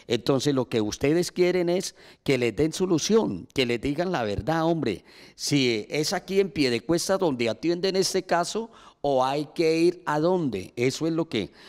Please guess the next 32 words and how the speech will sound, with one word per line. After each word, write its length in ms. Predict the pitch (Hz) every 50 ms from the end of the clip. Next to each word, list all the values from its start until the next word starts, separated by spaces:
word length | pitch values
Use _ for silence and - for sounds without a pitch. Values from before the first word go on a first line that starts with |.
| - - _
de 100 | - 117 104
pronto 460 | - 127 131 135 139 - 156 151 - -
ustedes 500 | 139 117 101 - - 120 117 120 147 160
buscan, 480 | 139 127 180 202 185 - - - 101 95
y 100 | 98 90
así 220 | 82 - 131 131
tiene 300 | - 156 156 151 151 151
que 140 | 151 160 156
ser. 340 | - - 170 165 123 - - _ _ _ - - - - _
César 480 | - - - 139 143 - 170 160 -
Tolosa 460 | - - 110 107 113 127 120 - 147 147
Núñez 380 | 147 151 151 151 151 147 117
en 140 | 127 107 92
planeación, 600 | - 110 104 104 101 95 92 90 - 165 165 156
la 160 | 127 104 95 92
oficina 680 | 92 87 - 104 92 - - 151 160 160 160 170 170 - - - - - - -
asesora 580 | - - 98 - 107 101 - - 131 131 139 139
de 140 | 113 104 98
planeación 580 | - 107 101 104 107 98 87 - - 135 151
que 160 | 151 - 127 101
queda 300 | - 120 120 120 127 127
ahí 180 | 127 135 135
en 80 | 135 127
el, 220 | 107 87 82 - - _ - - - - - - - _ -
en 160 | 123 117 107
el 120 | 101 92
centro 680 | - - 131 131 117 - 143 135 131 120 98 95 87 82 -
comercial. 640 | - 101 95 92 85 - - 127 135 123 95 - _ _ - - - - - _ -
Ahora, 480 | 117 117 135 156 160 151 117 90 - - - - - - - - _ _ _
no 280 | - 139 135 151 160 147
sé 260 | - 180 180 180 175
si, 340 | - - 160 160 143 117